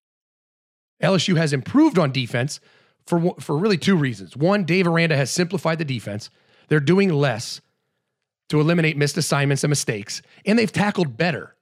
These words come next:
Now, I didn't say they tackled well, but they've tackled better.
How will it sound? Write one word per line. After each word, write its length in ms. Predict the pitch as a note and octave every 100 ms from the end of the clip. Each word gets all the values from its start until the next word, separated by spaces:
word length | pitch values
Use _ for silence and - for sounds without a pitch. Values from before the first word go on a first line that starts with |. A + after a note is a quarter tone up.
| _ _ -
Now, 120 | C3+
I 60 | C3+
didn't 160 | D#3+ E3+
say 120 | F#3
they 100 | F#3
tackled 440 | F3+ F3 D#3 C3+
well, 460 | C#3+ A3 A#2+ C3+ - _ -
but 120 | D3+
they've 160 | D#3 -
tackled 500 | D#3 D3 D3 A2 G2+
better. 360 | F3 G2+ -